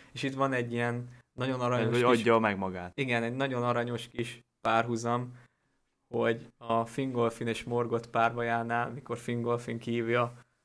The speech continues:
Speaker 1: Morgothot, akkor ugye az van, hogy pont, hogy Fingolfin befejezi, és Morgoth jött. És ugyanez van, hogy Arparazón fogja, és akkor gyere Sauron, legyél a hűbéresem, és akkor ugyanígy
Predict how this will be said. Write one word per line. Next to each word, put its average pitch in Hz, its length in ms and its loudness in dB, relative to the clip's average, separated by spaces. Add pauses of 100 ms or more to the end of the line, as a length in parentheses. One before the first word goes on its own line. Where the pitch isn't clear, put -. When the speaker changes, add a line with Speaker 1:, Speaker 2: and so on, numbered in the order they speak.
(440)
Speaker 1:
Morgothot, 123 460 2
akkor 120 260 0
ugye 117 200 2
az 117 180 4
van, 113 120 -4
hogy 110 240 -4 (580)
pont, 160 400 0 (120)
hogy 120 160 -6 (220)
Fingolfin 113 480 -6
befejezi, 120 520 -2
és - 240 -6
Morgoth 120 520 0
jött. - 340 -6 (460)
És - 120 -20
ugyanez 123 400 -2
van, 120 120 -2
hogy 120 220 -2 (1080)
Arparazón 120 920 2 (120)
fogja, 120 360 0
és - 300 -10 (160)
akkor 117 420 -6 (160)
gyere 117 220 4
Sauron, 113 440 0
legyél 113 300 0
a 107 80 -2
hűbéresem, 131 720 0
és 120 140 -6
akkor - 260 -8
ugyanígy 117 520 -4